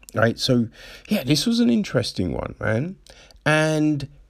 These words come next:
gotta give mad props to Jin Yu Fei, right? Because she,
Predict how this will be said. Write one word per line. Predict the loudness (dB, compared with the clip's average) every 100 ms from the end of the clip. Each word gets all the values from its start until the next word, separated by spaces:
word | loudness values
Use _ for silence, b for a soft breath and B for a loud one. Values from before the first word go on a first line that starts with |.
| _ -20 -20 -12 -2
gotta | 2 2 0
give | -2 2 2 2
mad | 2 2 0 -4
props | -2 0 0 -6
to | -4
Jin | -2 0 0
Yu | 0
Fei, | 0 2 2 0 -10 _ _ _ _ -20 -6
right? | -2 -2 0
Because | -2 4 4 4 B B B B B B -4
she, | 0 2 2 2 2 0 -4